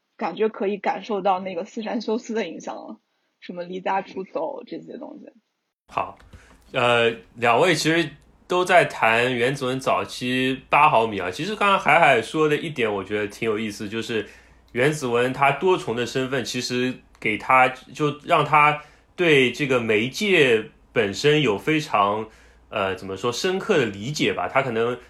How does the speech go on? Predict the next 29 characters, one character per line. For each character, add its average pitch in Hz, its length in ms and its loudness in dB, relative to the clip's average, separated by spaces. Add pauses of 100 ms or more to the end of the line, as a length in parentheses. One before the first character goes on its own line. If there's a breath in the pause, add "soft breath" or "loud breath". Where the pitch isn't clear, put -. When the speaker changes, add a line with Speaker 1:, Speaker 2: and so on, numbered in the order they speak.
(160 loud breath)
Speaker 2:
因 160 140 -2
为 143 160 4
他 165 260 2
自 180 240 -8
己 127 160 -6
也 98 220 -2
是 123 300 -4
作 131 220 -2
为， 107 120 2
比 101 80 -8
如 95 60 -8
说 110 100 -6
诗 151 300 -6
人， 98 160 -2
他 113 120 -4
可 107 120 -8
能 98 280 -6 (220 soft breath)
在 127 200 2
文 101 200 -2
字 151 220 -6
上 104 240 0
他 104 200 2
会 110 180 2
有 92 140 -2
创 95 300 -4
作， 92 180 -4
然 95 120 -2
后 110 160 0
在， 123 400 2